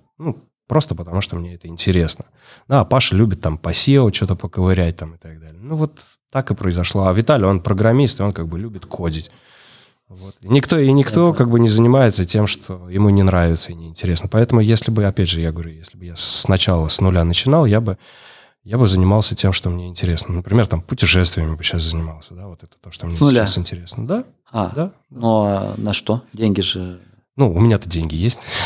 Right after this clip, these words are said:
Speaker 1: <laughs>
Speaker 2: Я тебя мучаю про то, как заработать, как прийти к той точке, где ты сейчас находишься.
Speaker 1: Эм,
Speaker 2: Ам.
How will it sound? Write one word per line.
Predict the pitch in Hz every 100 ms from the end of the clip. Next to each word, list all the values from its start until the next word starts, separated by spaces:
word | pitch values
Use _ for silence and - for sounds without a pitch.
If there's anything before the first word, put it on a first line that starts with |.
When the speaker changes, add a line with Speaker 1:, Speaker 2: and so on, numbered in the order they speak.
| - - - 90 -
Speaker 1:
<laughs> | - - - _ _ - 240 - - - -
Speaker 2:
Я | 214
тебя | 202 202
мучаю | 196 185 185 170
про | 180
то, | 180
как | 165 160
заработать, | 160 160 156 156 151 131 120 -
как | - 147
прийти | - 151 147 175
к | -
той | 143
точке, | 135 160 151 147
где | 110
ты | 139 110
сейчас | 135 131 -
находишься. | 120 - 95 98 - - - - - -
Speaker 1:
Эм, | 107 101 98 95 92 92 87 85 - _
Speaker 2:
Ам. | 120